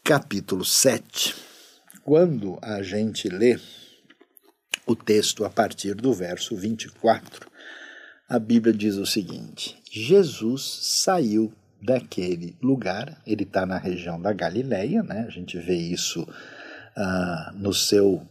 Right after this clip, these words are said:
agir aí no ministério, ele, né, diz o texto que, "e foi para os arredores de Tiro e de Sidom." Olha que coisa!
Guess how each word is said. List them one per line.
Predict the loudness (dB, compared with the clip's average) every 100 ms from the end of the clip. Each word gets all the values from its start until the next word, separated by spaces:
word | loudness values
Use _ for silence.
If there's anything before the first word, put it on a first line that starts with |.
| -4
agir | -4 0 0
aí | 0 -2
no | -2
ministério, | 0 2 4 6 4 2
ele, | -2 -4 -10 -12 _ -6
né, | 2 2 0
diz | 0 2 2
o | 0
texto | 2 2 2 -2 -8
que, | 0 4 4 0 -16 -20 -20 -20 -20 -20 _ 2
"e | 6 6
foi | 4 4 6 6
para | 2 2 4
os | 4 4
arredores | 4 4 0 0 0 2 0 -2
de | 0 0 -2 -4
Tiro | 2 4 4 2 0 -8 -2
e | 0
de | 2 2
Sidom." | 2 2 2 2 2 -4 -10 _
Olha | 0 0
que | 0 -2
coisa! | -4 0 2 2 -2 -4 -10